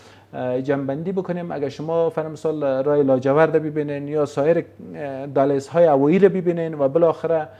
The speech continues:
اه، موضوع تورخم، سپین بولدک، غلام خان و سایر، اه، بازارچه ها رو ببینین، موضوع اساسی بالای از این است که چی نوع مدیریت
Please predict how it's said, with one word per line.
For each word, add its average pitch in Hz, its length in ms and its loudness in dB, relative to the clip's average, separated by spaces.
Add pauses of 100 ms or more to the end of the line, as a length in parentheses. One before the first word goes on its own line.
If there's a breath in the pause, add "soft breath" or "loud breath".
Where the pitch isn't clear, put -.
(380 loud breath)
اه، 127 640 -8
موضوع 139 500 -2
تورخم، 139 960 -4
سپین 170 420 -8
بولدک، 156 440 0
غلام 131 440 -2
خان 170 440 -6
و 131 140 -2
سایر، 175 420 6
اه، 139 600 2
بازارچه 147 480 0
ها 156 160 -2
رو 214 80 0
ببینین، 220 340 -4 (580 loud breath)
موضوع 170 420 4 (140)
اساسی 180 760 -2 (200)
بالای 160 220 0
از 180 120 -4
این 220 100 -4
است - 160 -12
که 165 80 -10
چی - 260 -10
نوع 175 180 -4
مدیریت 135 460 -2